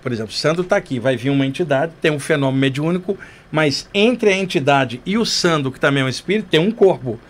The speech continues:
Então você tem entre planos, é, é, um limite que é a parte física. Aí o Sandro sai do corpo. Aquela entidade que acoplou, ela pode acoplar com ele lá fora, só que não tem mais o corpo físico, é corpo astral com corpo astral.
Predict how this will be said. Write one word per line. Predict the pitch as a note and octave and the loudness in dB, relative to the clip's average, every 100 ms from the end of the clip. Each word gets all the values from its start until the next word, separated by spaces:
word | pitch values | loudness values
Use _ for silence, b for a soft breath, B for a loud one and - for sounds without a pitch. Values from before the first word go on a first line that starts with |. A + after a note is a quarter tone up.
| B B | B B
Então | C3+ C#3+ | -2 0
você | D3 G3+ | 2 0
tem | F#3 F3+ E3 | 2 2 2
entre | D#3 D3+ | -2 -4
planos, | C#3 D3 F#3+ G#3+ C3 - B B - | -2 0 2 2 0 -4 B B -4
é, | C#3+ C#3 | -2 0
é, | C#3+ B2+ B2+ | 0 0 0
um | D#3+ | -2
limite | D#3 F3 D3+ E3 - | -2 -2 -4 -6 -2
que | |
é | F3+ | -2
a | |
parte | F3+ F#3 F3+ | 0 -2 -2
física. | F3+ - B2 G2+ A2+ - B B B | -6 -2 -2 -2 -10 -16 B B B
Aí | F#3 A3 | 4 4
o | |
Sandro | - - G#3+ G#3 | 2 2 2 2
sai | - G3 G3 | 2 2 2
do | F#3+ | 0
corpo. | C3 A2 - - - B B B - | 2 0 0 -14 -18 B B B -2
Aquela | E3 - C#4 A#3+ | 0 2 2 2
entidade | - D3+ D3 C#3 | 0 2 2 2
que | D#3+ | 0
acoplou, | C#3+ C3 E3 G#3 | 2 -2 4 4
ela | E3 C#3+ | 6 4
pode | D3+ C#3+ | 2 2
acoplar | C#3+ D#3 D3 C#3+ | 2 2 2 0
com | E3 D3+ | 4 4
ele | D3 | 4
lá | F#3 | 2
fora, | F#3 F3+ E3 B2+ | 2 4 4 2
só | - D3+ | 0 0
que | |
não | F3+ F3 | 2 2
tem | F3+ | 2
mais | F#3+ | 0
o | F#3 | 0
corpo | G3+ F3+ F#3+ | -2 -2 -2
físico, | - F#3 F3+ | -2 -2 0
é | D#3 | 0
corpo | F3 C#3+ | 2 2
astral | D#3+ - E3+ F#3 | 0 2 0 0
com | G3 | 0
corpo | G3+ F#3 G3 | 0 0 -2
astral. | - D3+ D#3 | 0 2 0